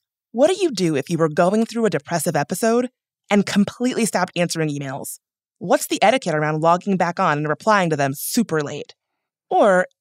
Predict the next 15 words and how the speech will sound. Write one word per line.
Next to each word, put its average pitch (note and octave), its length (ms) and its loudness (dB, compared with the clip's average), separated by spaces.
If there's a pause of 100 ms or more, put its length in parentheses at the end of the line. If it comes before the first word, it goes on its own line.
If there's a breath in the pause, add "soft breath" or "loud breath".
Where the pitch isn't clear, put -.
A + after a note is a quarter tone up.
(200)
is A#3+ 120 0
it E4 80 -2
okay F#4+ 280 -2
to D4 100 -2
not F#3 320 2
accept G3 400 -4
your E3+ 120 -4
boss F3 360 2
or E3 80 -4
coworker's F3 600 -2
friend F3 200 0
request G3+ 380 -2
on D#3+ 100 -2
social E3 300 -8
media? F3+ 380 -2